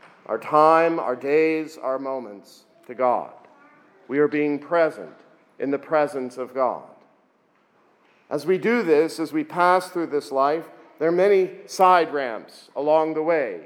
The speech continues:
which could distract us. And so we need something, we need something to hold on to that keeps us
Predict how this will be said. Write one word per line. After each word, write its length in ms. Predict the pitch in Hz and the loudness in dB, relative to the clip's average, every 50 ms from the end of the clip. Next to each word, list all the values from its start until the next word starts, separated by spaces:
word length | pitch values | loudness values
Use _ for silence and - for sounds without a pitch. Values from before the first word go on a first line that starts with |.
| - _ _ _ _ _ _ _ - | -20 _ _ _ _ _ _ _ -10
which 320 | 135 151 - - - - | -10 -10 -10 -12 -18 -10
could 200 | - 175 170 - | -6 -6 -6 -6
distract 640 | - 165 156 - - 190 180 170 147 135 - - 107 | -6 -10 -8 -2 2 4 4 6 4 2 -2 -8 -12
us. 460 | 90 71 - - - - - - _ _ _ _ _ - - - - - - _ _ - | -12 -12 -14 -20 -20 -20 -20 -20 _ _ _ _ _ -20 -20 -20 -20 -20 -20 _ _ -20
And 60 | - | -6
so 140 | - - 185 | 0 2 2
we 140 | 190 208 208 | 2 2 0
need 320 | 214 220 226 226 226 208 | -2 -2 -4 -4 -6 -4
something, 600 | - 202 185 175 165 156 151 160 160 165 180 196 185 - - _ _ _ _ _ _ _ _ _ _ _ _ _ _ _ _ _ - | 0 2 2 2 2 0 -2 -2 -2 -2 -4 -8 -14 -20 -20 _ _ _ _ _ _ _ _ _ _ _ _ _ _ _ _ _ -8
we 100 | - 156 | -2 2
need 200 | 175 190 208 202 | 4 4 4 2
something 340 | 196 185 180 175 170 180 180 | 2 2 2 2 2 0 0
to 80 | 180 175 | 0 2
hold 260 | 190 190 196 196 196 | 4 4 4 6 6
on 260 | 214 220 220 220 196 - | 6 6 6 4 2 -2
to 280 | - 139 117 95 98 107 - | -8 -8 -8 -8 -10 -12 -14
that 140 | 185 208 - | -16 -14 -12
keeps 280 | - 190 185 - - | -14 -14 -14 -8 -2
us 300 | 170 160 143 143 - - | 0 0 0 0 -4 -10